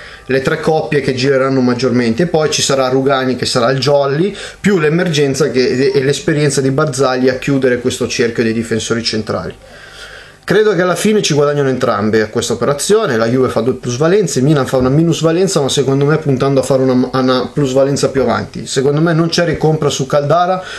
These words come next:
ma credo che il Milan punterà a quello, punterà a far rifare una grande stagione a Caldara o due grandi stagioni a Caldara e poi provare a sparare una cifra per venderlo, magari, eh, sui sessanta settanta milioni e fare una bella, bella plusvalenza.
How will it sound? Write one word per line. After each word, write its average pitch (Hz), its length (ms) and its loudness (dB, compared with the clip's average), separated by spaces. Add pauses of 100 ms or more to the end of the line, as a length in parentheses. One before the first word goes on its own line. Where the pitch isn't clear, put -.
ma 135 140 -2
credo 151 260 2
che 139 80 0
il 139 60 4
Milan 151 280 2
punterà 127 360 -2
a - 20 -6
quello, 110 380 0
punterà 135 520 0
a 120 120 -4
far 135 180 0
rifare 135 260 2
una 127 140 2
grande 143 260 0
stagione 131 400 0
a 127 40 -2
Caldara 147 680 0
o 139 120 0
due 143 260 2
grandi 127 240 0
stagioni 139 340 0
a 135 60 -2
Caldara 123 400 0
e - 20 -8
poi 127 140 0
provare 117 320 0
a 110 40 -2
sparare 117 380 0
una 117 140 -2
cifra 120 280 -2
per 127 200 -2
venderlo, 120 380 0
magari, 123 460 2 (520)
eh, 123 600 2
sui 139 180 0
sessanta 139 440 0
settanta 139 440 0
milioni 139 380 2
e 113 40 -2
fare 123 180 -2
una 120 140 0
bella, 135 380 0
bella 120 320 -2
plusvalenza. 110 760 -4